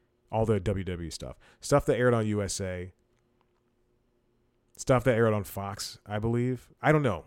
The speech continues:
I don't know if that was true. I don't know if that's true. That's just me saying things. I don't watch wrestling. Although sometimes when I'm cooking and, and I'm watching, like, Law and Order after P B S NewsHour went off, uh, and then Law and Order will go off and then W W E will start,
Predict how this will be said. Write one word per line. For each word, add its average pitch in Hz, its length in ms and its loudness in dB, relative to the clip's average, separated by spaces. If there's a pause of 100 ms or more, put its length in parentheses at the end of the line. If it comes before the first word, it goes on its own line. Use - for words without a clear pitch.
(120)
I 131 100 4
don't 139 140 4
know 127 100 2
if 107 80 -2
that 104 180 -2
was 95 120 -8
true. - 180 -12
I 110 60 -2
don't 123 120 2
know 123 80 2
if 117 60 -4
that's 117 160 -4
true. 113 160 -6
That's 104 180 -4
just 104 140 -6
me 98 120 -4
saying 87 260 -8
things. 82 260 -12
I 95 60 -8
don't 87 140 -8
watch 80 200 -10
wrestling. - 320 -14 (1120)
Although 120 200 4
sometimes 117 500 2
when 107 80 0
I'm 95 100 -6
cooking 95 400 -6
and, 90 300 -12
and 90 120 -14
I'm 95 100 -10
watching, 90 260 -10
like, 80 160 -12 (240)
Law 98 160 -6
and 90 80 -8
Order 87 320 -8
after 85 300 -12
P 90 160 -8
B 85 100 -10
S 82 100 -14
NewsHour 82 500 -10 (180)
went 87 180 -10
off, 85 160 -10 (560)
uh, 87 360 -8
and 92 120 -12
then 85 260 -10 (840)
Law 117 160 2
and 117 80 2
Order 120 160 6
will 117 80 4
go 113 200 4
off 110 200 0
and 104 100 -4
then 92 220 -10
W 104 220 -6
W 101 300 -6
E 92 140 -12
will 101 140 -8
start, 98 400 -6